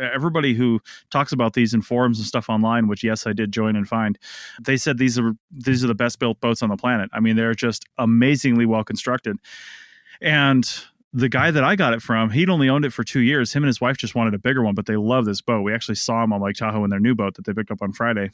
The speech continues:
and they were, like, saying, "Man, I really missed that boat." <laughs> They really liked it. But so they took great care of it. And the guy that I got it from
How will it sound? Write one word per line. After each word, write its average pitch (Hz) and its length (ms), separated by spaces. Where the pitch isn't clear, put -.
and 107 580
they 113 220
were, 104 180
like, 104 180
saying, 104 300
"Man, 104 260
I 101 60
really 104 300
missed 104 260
that 98 160
boat." 104 220
<laughs> 262 500
They 165 140
really 131 200
liked 113 240
it. 101 100
But 143 160
so 151 100
they 160 140
took 190 180
great 117 220
care 110 180
of 104 80
it. 117 120
And 165 220
the 156 60
guy 160 200
that 180 220
I 170 140
got 202 160
it 120 120
from 110 340